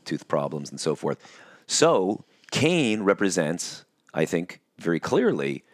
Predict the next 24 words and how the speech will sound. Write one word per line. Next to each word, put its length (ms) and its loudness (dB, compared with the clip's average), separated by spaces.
the 100 4
agricultural 640 0
side 280 0
of 60 -8
things, 340 -6
the 260 -4
civilization 760 0
side 280 -2
of 60 -12
things, 380 -8
and 200 2
Abel 540 2
represents 420 2
the 80 -2
second 360 2
best, 380 0
which 160 2
was 140 0
pastoral. 680 0
So 140 -2
the 80 -2
best, 600 2
again, 520 2
hunter-gatherer, 760 2